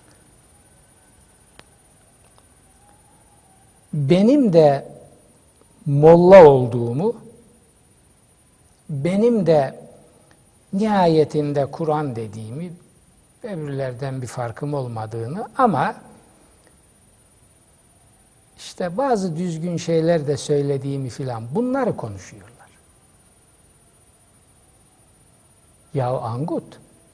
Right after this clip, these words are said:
sen benim fikir ve basiret dünyamın çizmelerinin çamuruna ulaşmak için dünyaya üç defa daha gelmen lazım. Sen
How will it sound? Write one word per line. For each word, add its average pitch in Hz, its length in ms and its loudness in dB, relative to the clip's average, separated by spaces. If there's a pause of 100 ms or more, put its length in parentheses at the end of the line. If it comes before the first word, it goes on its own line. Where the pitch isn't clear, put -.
(2750)
sen 135 480 -8
benim 156 500 -6 (1500)
fikir 175 580 -8
ve 127 160 -8
basiret 123 600 -8
dünyamın 113 640 -8 (1400)
çizmelerinin 135 1160 -2
çamuruna 139 720 -4
ulaşmak 139 640 -6
için 220 380 -4
dünyaya 151 540 0
üç 285 320 -2
defa 165 260 2
daha 160 180 2
gelmen 147 460 0
lazım. 110 340 -12 (260)
Sen 185 300 -6